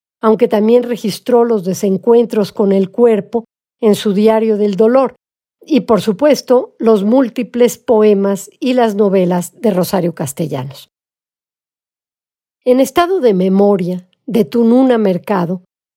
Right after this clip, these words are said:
es un libro que entreteje la experiencia del exilio con el diario íntimo,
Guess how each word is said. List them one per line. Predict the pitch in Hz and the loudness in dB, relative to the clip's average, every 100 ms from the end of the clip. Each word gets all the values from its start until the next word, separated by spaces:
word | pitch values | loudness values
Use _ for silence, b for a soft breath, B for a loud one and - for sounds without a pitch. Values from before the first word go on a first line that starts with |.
| _ | _
es | 320 285 403 | -4 0 4
un | 392 | 4
libro | 294 226 269 269 | 2 0 0 0
que | 240 | 0
entreteje | 202 185 208 196 - 262 269 - 294 | 2 0 -2 -2 -2 0 0 0 -2
la | 269 214 | 0 -2
experiencia | - - 220 185 208 262 262 285 262 | -4 -6 -2 0 2 2 2 2 2
del | 214 | 0
exilio | 190 - - 226 190 185 202 214 | -2 -6 -4 -2 0 0 -2 -2
con | 196 185 | -2 2
el | 196 | 2
diario | 185 214 220 214 247 - - | 2 2 2 0 -2 -2 0
íntimo, | 269 240 - 170 156 | 2 0 -2 -6 -6